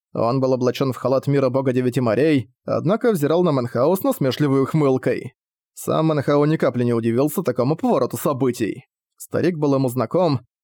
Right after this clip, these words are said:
С этим демоническим практиком Манхао схлестнулся во время прибытия в мир бога девяти морей. Звали его старейшиной Хайшенем.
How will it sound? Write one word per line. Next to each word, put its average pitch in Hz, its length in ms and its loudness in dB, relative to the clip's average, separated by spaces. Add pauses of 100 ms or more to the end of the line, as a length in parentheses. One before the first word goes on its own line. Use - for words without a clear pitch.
С - 140 -8
этим 254 220 0
демоническим 143 680 0
практиком 180 440 -2
Манхао 131 380 0
схлестнулся 147 640 -2
во 127 100 2
время 151 240 2
прибытия 139 480 0
в 113 40 -8
мир 165 200 2
бога 143 220 0
девяти 123 280 0
морей. 131 540 0 (220)
Звали 156 460 0
его 156 240 2
старейшиной 151 600 0
Хайшенем. 131 880 -2